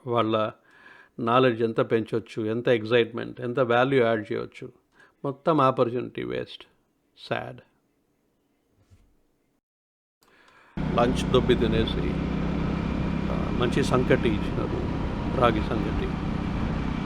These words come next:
దొబ్బి తినేసి మధ్యాహ్నం ఒక చిన్న న్యాప్ తీసుకొని సాయంత్రం ఆత్మకూరు వెళ్ళిన చంద్రకోన. సిక్స్ కిలోమీటర్స్ బేర్లోటి నుంచి.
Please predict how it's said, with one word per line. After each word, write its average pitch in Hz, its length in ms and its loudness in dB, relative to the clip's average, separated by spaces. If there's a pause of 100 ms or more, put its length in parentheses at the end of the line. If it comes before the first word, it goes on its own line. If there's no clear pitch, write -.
దొబ్బి 120 220 6
తినేసి 113 520 0 (460)
మధ్యాహ్నం 113 460 2
ఒక - 160 -2
చిన్న 117 140 0
న్యాప్ 110 380 2
తీసుకొని 117 440 -4 (760)
సాయంత్రం 110 760 0 (540)
ఆత్మకూరు 120 480 2
వెళ్ళిన 101 280 0 (640)
చంద్రకోన. 107 440 -2 (2000)
సిక్స్ - 180 -4
కిలోమీటర్స్ 127 760 4 (380)
బేర్లోటి 117 440 6
నుంచి. - 600 -4